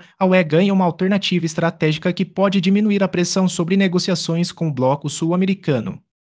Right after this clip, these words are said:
Como consequência, setores como a agricultura sul-americana ficam mais vulneráveis ao impacto do lobby europeu e a trocas de prioridade. O Mercosul não está sem opções,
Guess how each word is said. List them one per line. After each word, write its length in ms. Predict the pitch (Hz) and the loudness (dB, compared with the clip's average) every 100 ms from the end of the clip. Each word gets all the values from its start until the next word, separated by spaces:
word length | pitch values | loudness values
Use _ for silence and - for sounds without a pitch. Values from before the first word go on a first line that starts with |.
| - | -4
Como 160 | 180 185 | -2 0
consequência, 760 | 202 196 - 135 120 - 131 - | 0 -2 -4 -4 -4 -4 -8 -8
setores 500 | - 139 165 175 185 | -6 -4 0 0 0
como 220 | 190 180 | 0 0
a 20 | |
agricultura 580 | 156 165 - 147 175 165 | 0 -2 -4 -4 -2 -2
sul-americana 760 | - 196 202 196 180 180 185 | 0 0 2 2 2 4 4
ficam 320 | 190 - 185 196 | 2 -2 0 0
mais 280 | 151 180 | 2 2
vulneráveis 600 | 165 185 208 180 175 190 | 2 0 2 4 2 2
ao 100 | 190 | 2
impacto 460 | 185 180 156 175 - | 2 2 0 0 0
do 100 | 160 | 0
lobby 300 | 143 156 185 | 2 4 4
europeu 480 | 196 202 196 196 185 | 2 2 2 0 0
e 120 | 175 | 0
a 60 | 156 | 0
trocas 460 | 156 151 160 190 | 2 0 2 0
de 80 | 170 | 0
prioridade. 800 | 196 190 202 190 135 107 110 120 _ _ _ - | -2 0 0 2 2 0 -4 -16 _ _ _ -2
O 60 | |
Mercosul 480 | 143 170 170 131 160 | 2 2 2 0 4
não 140 | 196 | 4
está 240 | 196 196 156 | 2 2 0
sem 280 | - 196 196 | 0 0 0
opções, 600 | 190 - 170 139 147 | 0 -2 -2 -2 -6